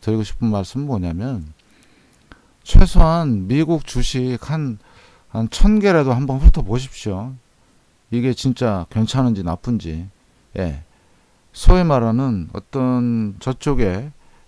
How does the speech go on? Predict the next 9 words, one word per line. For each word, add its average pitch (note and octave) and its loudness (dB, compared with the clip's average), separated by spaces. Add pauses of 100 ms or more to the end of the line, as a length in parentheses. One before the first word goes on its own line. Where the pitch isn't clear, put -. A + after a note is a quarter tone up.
예, G2 -2
언론이라든가 A#2 0
커뮤니티라든가 G#2+ -4
뭐 G#2+ -10
유튜브라든가, A2 -6 (600)
예, G#2 -2
그쪽에서 D3+ 0
얘기하는 B2 -2
것들은 A2+ -2